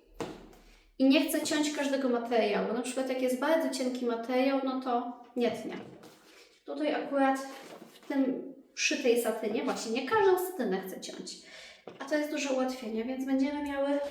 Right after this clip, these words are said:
tutaj nóż elektryczny. I powinno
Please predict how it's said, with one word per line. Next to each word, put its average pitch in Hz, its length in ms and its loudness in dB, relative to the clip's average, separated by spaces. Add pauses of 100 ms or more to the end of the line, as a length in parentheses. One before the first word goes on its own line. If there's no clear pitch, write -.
(200)
tutaj 277 280 -4
nóż 269 220 2
elektryczny. 262 640 -2 (4000)
I 277 100 -6
powinno 277 500 -2